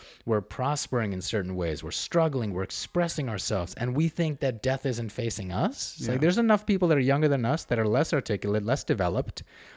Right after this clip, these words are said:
Speaker 1: And we, we know they're gone. So why, why are we so ignorant of this? Why
Speaker 2: Yeah.
Speaker 1: do we choose to just totally bypass this really important, final,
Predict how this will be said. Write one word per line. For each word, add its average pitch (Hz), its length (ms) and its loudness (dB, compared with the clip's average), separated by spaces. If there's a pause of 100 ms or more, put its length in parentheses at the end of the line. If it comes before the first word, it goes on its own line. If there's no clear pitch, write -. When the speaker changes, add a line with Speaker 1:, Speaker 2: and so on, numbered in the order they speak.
(180)
Speaker 1:
And 120 160 -2
we, 143 240 2 (220)
we 135 160 2
know 151 140 4
they're 151 180 4
gone. 98 380 -2
So 123 220 0
why, 127 240 -2
why 160 180 0
are 214 100 2
we 214 160 2
so 139 260 -2
ignorant 82 380 -6
of 76 80 -12
this? 78 160 -10
Why 110 120 0
Speaker 2:
Yeah. 143 60 4
Speaker 1:
do 175 60 2
we 190 100 0
choose 160 340 0
to 139 100 -4
just 123 200 -6
totally 123 320 0
bypass 107 560 0
this - 260 -8 (480)
really 127 640 0 (380)
important, 120 680 -4 (200)
final, 135 1000 -4